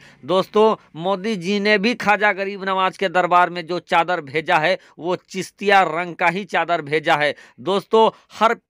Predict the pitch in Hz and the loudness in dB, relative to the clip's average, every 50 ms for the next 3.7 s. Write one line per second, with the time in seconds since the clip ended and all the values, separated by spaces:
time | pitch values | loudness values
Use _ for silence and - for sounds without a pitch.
0 | _ - - - - - 202 208 160 131 _ - 226 220 220 220 214 190 135 - | _ -20 -20 -18 -12 -8 -8 -8 -8 -10 _ -6 -2 2 4 4 2 2 -2 -10
1 | _ _ _ _ _ - 190 185 185 190 196 202 196 160 147 165 190 214 202 _ | _ _ _ _ _ -2 0 0 2 2 0 -4 -4 -6 -6 -4 -4 -4 -4 _
2 | - 220 196 190 196 - - 196 180 - 196 190 185 190 190 156 160 190 185 160 | -2 0 0 0 -2 -4 -6 -8 -2 0 0 0 0 -2 -6 -6 -6 -8 -8 -6
3 | - 190 185 147 170 170 175 180 180 175 170 175 175 160 | -4 -4 -2 0 2 4 4 4 4 2 0 -4 -8 -8